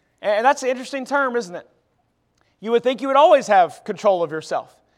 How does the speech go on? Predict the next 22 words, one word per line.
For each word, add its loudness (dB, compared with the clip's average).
I -4
mean, -4
it, 0
it -6
is -6
your 0
choice. -4
No -2
one -4
can -6
make -6
you -10
do -8
anything. -8
God 0
has, -6
has -6
given -8
you -8
choice 0
over -4
yourself. -6